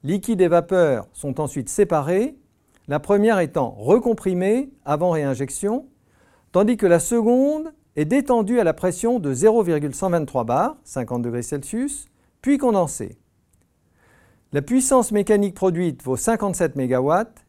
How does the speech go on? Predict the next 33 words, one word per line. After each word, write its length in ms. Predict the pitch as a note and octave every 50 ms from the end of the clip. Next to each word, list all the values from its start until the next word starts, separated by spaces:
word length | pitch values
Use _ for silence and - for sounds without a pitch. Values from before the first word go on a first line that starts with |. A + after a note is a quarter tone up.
| _ _
et 60 | D3+
le 80 | E3 F3
rendement 460 | D#3 E3+ E3 D#3+ D#3+ F3+ G3 A3 G#3+
neuf 260 | F#3 D#3 E3 G#3 F#3+
virgule 280 | F#3+ F3+ D#3 D3 E3 C#3+
six 140 | - - F#3
pour 200 | F3+ D3 A#2+ -
cent. 180 | - - - - _ _ _ _ _ _ _ _ _ _ _ _ _ _ _ _ _ _ _ _ _ _ _ _ _ _ _ _ _ _ _ _
Signalons 560 | - - D#3 D#3 E3 E3 E3+ G3 A#3 C4+ C4+
que 120 | C#4 -
la 120 | D3 C3+ C#3
pression 340 | - - A3+ G#3+ - A#3 G#3+
à 60 | F#3+
laquelle 320 | F3+ E3+ F3 G3 F#3+ E3+
le 100 | C#3 A#2+
flash 460 | G#2+ - E3+ F3+ D#3+ - - - - _
est 180 | A#2 A#2 -
effectué, 480 | D3 C#3+ - C#3 A#2+ B2 - G#3 A3+ B3+
six 200 | A#3+ - - C#3+
bars, 400 | A#2+ D3 D#3+ F3+ G#3 A#3 B3+ B3+ - _ _ _ _ _
n'a 160 | - C3 C3+ C3
pas 180 | - A#3 A#3+
fait 140 | - A#3+ G#3
l'objet 320 | F#3 F3 D3+ D3 G3+ G#3+
d'une 180 | F#3 D#3+ D3+ D3+
optimisation. 720 | E3+ E3+ - D#3 D3+ E3+ E3+ D#3 C3+ A2+ - - - - - _ _ _ _ _ _ _ _ _ _ _ _ _ _ _ _ _ _ _ _ _ _ _ _ _ _ _ _ _ _ _ _ _ _ _ _ _ _
La 80 | D3 D#3+
pression 440 | - - B3+ C4+ C4+ - C#4+ C#4 B3
et 40 |
la 120 | F#3 F3 F3+
température 560 | F3+ B3+ C4 - A#3+ A3+ A3+ A3 - A#3+ G#3
de 80 | F3+ F3
condensation 880 | F3 F#3 F#3 F#3 F3+ E3+ - F#3+ F#3 F3 - - A3+ A#3+ B3+ D4+ C4+